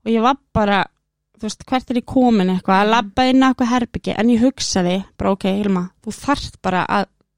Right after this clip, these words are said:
Speaker 1: taka við hjálpinni."
Speaker 2: Já.
Speaker 1: Og ég er mjög þakklát að ég hafi gert það, vegna þess að hjálpin sem ég fekk þarna var gríðarleg.
Speaker 2: Ok.
Speaker 1: Þú veist, ég fekk að tala við fleiri en einn sálfræðing og fleiri en tvo.
Speaker 2: Ok.
Speaker 1: Þú veist, og það var alls konar,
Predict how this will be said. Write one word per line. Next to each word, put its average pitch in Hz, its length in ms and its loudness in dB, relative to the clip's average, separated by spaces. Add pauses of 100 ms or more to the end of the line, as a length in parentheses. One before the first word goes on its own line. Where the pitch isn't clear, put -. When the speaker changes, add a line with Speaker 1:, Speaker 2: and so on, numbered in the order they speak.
(260)
Speaker 1:
taka 202 260 -4
við 175 100 -6
hjálpinni." 175 380 -12 (200)
Speaker 2:
Já. 202 160 -12 (280)
Speaker 1:
Og 220 60 -2
ég 233 120 2
er 226 40 4
mjög 277 680 6
þakklát 208 580 -4
að 202 80 -4
ég 202 80 -2
hafi 220 260 0
gert 214 260 -4
það, 185 100 -4
vegna 185 140 0
þess - 100 -6
að 208 80 -2
hjálpin 233 320 0
sem 226 160 0
ég 208 40 -6
fekk 240 200 -4
þarna 214 200 -4
var 226 120 0
gríðarleg. 196 580 -2
Speaker 2:
Ok. - 220 -14
Speaker 1:
Þú - 340 -20
veist, 208 200 -10
ég 220 80 -2
fekk 240 280 -2
að 214 80 -6
tala 233 380 0
við 220 260 0
fleiri 240 220 0
en 208 80 -2
einn 247 100 0
sálfræðing 190 540 -6
og 190 60 -6
fleiri 196 180 -2
en 196 80 -2
tvo. 190 420 0
Speaker 2:
Ok. - 320 -20
Speaker 1:
Þú 208 60 -12
veist, 208 200 -4
og 233 60 0
það 226 160 2
var - 20 4
alls 226 280 -2
konar, 202 260 -2